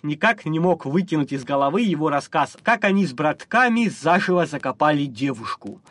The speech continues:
Пусть стерву, лярву, всё-таки. История произвела на меня очень и очень сильное впечатление,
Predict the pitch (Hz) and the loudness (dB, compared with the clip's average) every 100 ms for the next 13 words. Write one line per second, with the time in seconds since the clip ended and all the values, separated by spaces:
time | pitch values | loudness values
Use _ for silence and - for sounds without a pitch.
0 | - - 247 285 - - - - - 220 | -16 0 2 2 0 -16 -16 -16 -6 0
1 | 233 185 147 151 170 214 226 175 143 135 | 2 2 0 0 2 4 4 2 0 -4
2 | 107 - - 240 160 - 117 98 - - | -6 -8 -2 0 0 -6 -8 -12 -16 -20
3 | - - - _ - 151 - 277 254 214 | -20 -20 -20 _ -6 -6 0 2 2 2
4 | 214 202 175 208 214 202 202 202 202 - | 2 2 2 2 2 2 2 2 0 2
5 | 185 208 - 220 - 160 175 170 180 165 | 0 0 -2 -4 0 2 2 2 0 -2
6 | - 175 160 165 - 175 233 240 240 156 | 0 0 0 -2 -4 -6 -4 -2 0 0
7 | 117 98 98 | -4 -8 -14